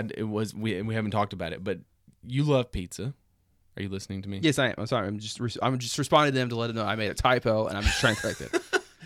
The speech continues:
Speaker 1: You love pizza.
Speaker 2: Yes, I do. I love pizza.
Speaker 1: What about
Speaker 2: Sicilian style, to be
Speaker 1: what
Speaker 2: exact.
Speaker 1: about popcorn chicken?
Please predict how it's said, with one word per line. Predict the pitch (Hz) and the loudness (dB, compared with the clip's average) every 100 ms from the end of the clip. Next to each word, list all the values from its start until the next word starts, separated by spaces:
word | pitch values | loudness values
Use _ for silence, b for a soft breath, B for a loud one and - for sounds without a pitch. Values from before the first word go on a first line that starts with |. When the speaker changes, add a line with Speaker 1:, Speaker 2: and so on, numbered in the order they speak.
| 175 B B B B _ - | -20 B B B B _ -6
Speaker 1:
You | 135 151 | 0 2
love | 180 190 | 2 2
pizza. | 104 92 101 143 196 _ _ _ _ _ _ _ _ _ _ _ _ - | 0 -2 -6 -8 -12 _ _ _ _ _ _ _ _ _ _ _ _ -8
Speaker 2:
Yes, | 127 - | -8 -4
I | 110 | -2
do. | 135 165 98 | 0 0 0
I | 120 | 2
love | 165 185 | 2 2
pizza. | 123 92 80 - - _ | 0 -2 -6 -8 -14 _
Speaker 1:
What | 120 117 | 0 2
about | 113 113 113 | 4 4 4
Speaker 2:
Sicilian | 170 - 190 147 117 | 4 6 4 4 2
style, | 113 85 | 0 0
to | 82 - | -2 -2
be | 113 | 0
Speaker 1:
what | 107 139 | 2 4
Speaker 2:
exact. | 135 | 4
Speaker 1:
about | 127 120 104 - _ _ - | 6 4 0 -8 _ _ -10
popcorn | - 120 - 120 104 | -2 0 0 -6 -4
chicken? | - 113 101 64 - | -2 -4 -6 -12 -18